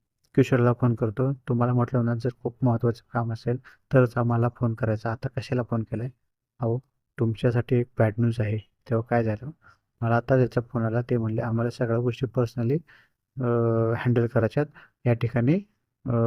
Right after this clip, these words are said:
त्यांना कदाचित डाऊट आलाय," असं तो बोलताना दिसतो. हा थोडा घाबरताना दिसतो. त्यानंतर, "ठेवा फोन," असं बोलतो. यांनी घरी आल्यानंतर मग मस्त लीला त्याची सेवा वगैरे सगळ्या गोष्टी इथे करताना दिसते आणि हे सगळं झाल्यावर नंतर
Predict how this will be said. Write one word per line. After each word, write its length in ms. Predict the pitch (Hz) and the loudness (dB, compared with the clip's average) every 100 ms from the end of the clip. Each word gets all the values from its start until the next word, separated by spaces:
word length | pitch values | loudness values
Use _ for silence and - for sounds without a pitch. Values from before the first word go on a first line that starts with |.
| 113 113 113 110 110 113 _ _ _ _ - | 2 2 0 -2 -4 -8 _ _ _ _ -2
त्यांना 200 | 120 123 | 2 2
कदाचित 420 | - 120 117 135 120 | 0 0 0 -2 0
डाऊट 280 | 117 113 117 | 0 2 2
आलाय," 180 | 120 | 2
असं 200 | 127 117 120 | 0 -2 -2
तो 60 | 120 | 0
बोलताना 380 | 117 110 120 | 0 0 -2
दिसतो. 240 | 123 - 110 | -2 -4 -6
हा 220 | 104 117 - | -2 -4 -2
थोडा 220 | 110 113 | -6 -8
घाबरताना 540 | 110 107 113 110 117 110 | -4 -4 -4 -4 -4 -4
दिसतो. 260 | - - 170 - - _ | -8 -12 -12 -18 -20 _
त्यानंतर, 280 | 123 107 120 | -2 -2 -6
"ठेवा 260 | 117 127 123 - | 0 2 2 2
फोन," 160 | 127 160 - _ _ - | -2 -2 -10 _ _ -8
असं 220 | - 131 | 0 2
बोलतो. 300 | 117 101 - | 2 -2 -2
यांनी 260 | 113 113 123 | -2 0 0
घरी 220 | 110 123 | 0 0
आल्यानंतर 460 | 127 113 110 110 110 | 0 0 -2 -2 -4
मग 140 | 127 160 - _ _ - | -4 -6 -14 _ _ -4
मस्त 300 | 120 - 127 131 - - | -4 -4 -6 -6 -10 2
लीला 260 | 123 120 127 | 4 4 2
त्याची 320 | 127 - 139 - _ - | -4 -2 -2 -2 _ -20
सेवा 280 | - 127 120 | 2 4 6
वगैरे 340 | 120 117 123 123 | 2 0 -2 0
सगळ्या 300 | 123 117 120 | 0 0 -2
गोष्टी 280 | 120 - 123 | -2 0 0
इथे 160 | 120 | 0
करताना 440 | - 113 - 117 117 | -2 -4 -2 -2 0
दिसते 360 | 117 - 135 160 _ _ _ | -2 0 -4 -4 _ _ _
आणि 200 | - 117 117 | -4 -4 -4
हे 180 | - 127 | -6 -6
सगळं 280 | - 123 123 | -2 -2 0
झाल्यावर 440 | 117 110 113 123 | -2 -2 -2 0
नंतर 400 | 120 113 110 131 | -2 -4 -2 -2